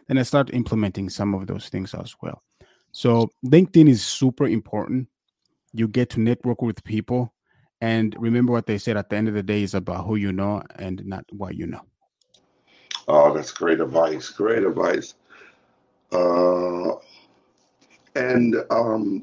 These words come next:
Speaker 2: what is, let me post your LinkedIn so everybody could join you on LinkedIn. Do you mind?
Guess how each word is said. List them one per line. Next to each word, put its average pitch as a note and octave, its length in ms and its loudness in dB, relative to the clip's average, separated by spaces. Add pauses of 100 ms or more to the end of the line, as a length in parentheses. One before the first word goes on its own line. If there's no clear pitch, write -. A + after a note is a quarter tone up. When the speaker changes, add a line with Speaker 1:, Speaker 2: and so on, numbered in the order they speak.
(140)
Speaker 2:
what - 300 0
is, C#3 340 -2
let D#3+ 120 -2
me D#3 240 -2 (720)
post - 500 -2
your G#2 240 0
LinkedIn G2 640 0
so F#2+ 160 0
everybody G2 360 0
could E2+ 320 -2 (920)
join C3 380 0
you F2 200 4
on D2 120 -4
LinkedIn. D2+ 480 -2 (560)
Do G2 80 -2
you F#2 140 0
mind? A#3 400 2